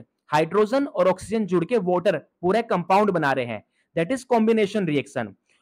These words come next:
और ती-, चौथा है इसमें दोस्तों decomposition reaction, यानी कि दोस्तों जब हम किसी भी complex compound को heat करें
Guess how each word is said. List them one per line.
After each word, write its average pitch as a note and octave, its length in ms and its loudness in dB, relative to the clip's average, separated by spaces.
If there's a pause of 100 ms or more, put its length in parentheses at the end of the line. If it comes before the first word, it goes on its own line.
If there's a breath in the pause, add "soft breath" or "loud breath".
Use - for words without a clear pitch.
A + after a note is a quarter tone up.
(120)
और E3+ 220 0
ती-, G3+ 120 -4
चौथा G#3 300 0
है B3 100 2
इसमें G#3+ 200 -2
दोस्तों F3 300 0
decomposition G#3+ 720 2
reaction, C3 440 -4 (340)
यानी E3+ 160 0
कि G#3+ 60 -8
दोस्तों A3 260 2
जब A3+ 80 0
हम A3+ 120 2
किसी A3 240 -4
भी B3+ 180 -2
complex F#3+ 500 0
compound E3+ 480 -2
को G#3+ 80 2
heat F#3+ 280 -2
करें C3+ 280 0